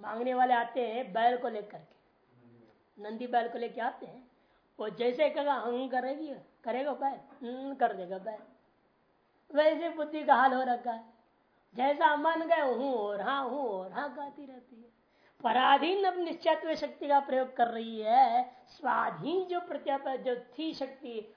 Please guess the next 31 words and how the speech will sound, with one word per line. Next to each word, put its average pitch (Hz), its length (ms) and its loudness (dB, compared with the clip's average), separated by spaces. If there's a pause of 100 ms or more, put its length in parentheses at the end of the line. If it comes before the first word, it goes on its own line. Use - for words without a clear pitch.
(140)
वह 247 80 2
पराधीन 247 680 -4
प्रयोग 247 220 -6
कर 214 100 -8
रही 214 260 -10
है, 208 240 -6 (180)
यही 233 300 -6
भूल 202 280 -12
हो 208 120 -6
चुका - 260 -14
है। - 160 -14 (320)
अब 320 240 10
ये 349 200 12
उसको 330 380 8
जागृति 285 480 2
आ 294 220 10
जाए, 302 280 10 (380)
उसको 240 280 -2
अब 269 160 0
जगाना 240 380 -2
है 311 120 0
हमें 311 220 -4
बुद्धि 311 280 -8
को, 285 180 0 (920)
भाई 311 500 -4 (280)
याद 202 340 0
दिलाना 262 380 6
है 311 140 10
उसको, 302 380 10
भाई - 400 -4
तुम 269 640 -4